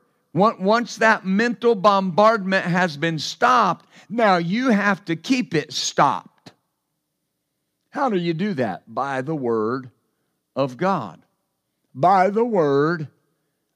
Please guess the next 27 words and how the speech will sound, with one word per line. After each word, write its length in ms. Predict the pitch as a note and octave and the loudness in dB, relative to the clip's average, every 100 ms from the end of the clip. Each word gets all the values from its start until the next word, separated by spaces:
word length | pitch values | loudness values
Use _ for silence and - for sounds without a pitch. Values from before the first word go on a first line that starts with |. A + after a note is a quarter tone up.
| _ - | _ -4
of 280 | E3+ F#3+ D#3+ | 0 0 2
God. 420 | G3 G#3+ C3+ C#2 _ _ _ _ _ _ _ _ _ _ | 2 2 0 -8 _ _ _ _ _ _ _ _ _ _
Amen. 540 | D3 G3+ A#3 B3 F3 - _ _ _ _ _ _ _ _ _ _ - - _ | -2 0 2 2 -2 -6 _ _ _ _ _ _ _ _ _ _ -20 -20 _
You 180 | A#3 A3+ | -2 0
know, 220 | F#3 D#3+ _ _ _ _ _ - - | 0 -2 _ _ _ _ _ -20 -2
I, 260 | D#3+ E3 D#3 | 2 4 4
uh, 240 | C3 A#2 - _ _ _ _ _ _ _ _ _ _ _ _ _ _ _ _ _ _ _ _ _ - | 0 -2 -8 _ _ _ _ _ _ _ _ _ _ _ _ _ _ _ _ _ _ _ _ _ -6
with 160 | D#3 | 0
our 120 | D#3 | 2
house, 640 | C3+ E3 E3+ C#3 B2+ - - _ | 2 2 2 2 -2 -12 -20 _
part 220 | - E3+ | -6 -4
of 60 | D3 | 0
our, 240 | D3 C#3 - | 0 0 -2
our 180 | C3+ B2+ | -4 -4
contract 800 | - D#3 D#3 C3+ C3+ B2 A#2 _ _ _ _ _ _ _ | -4 -4 -4 -6 -4 -4 -6 _ _ _ _ _ _ _
is, 280 | - C#3 A#2+ | -2 -2 0
uh, 220 | B2+ A#2+ A#2 _ _ | -2 -2 -4 _ _
you 140 | B2+ | -4
know, 80 | C3 | -2
we 220 | C3 C3 | -2 -2
have 260 | B2+ C3 A2+ | -2 -2 -2
a, 240 | A#2 A#2 - | -2 -2 -6
a 40 | |
termite 480 | A2+ F3+ F#3 C3+ A2 | -4 -2 0 -2 -6
inspection 680 | A#2+ G#2+ - A#2 - G2+ F#2+ | -10 -10 -6 -6 -6 -14 -12
every 280 | - G#2 G#2 | -10 -8 -8
year. 300 | G2+ G#2 - | -10 -12 -18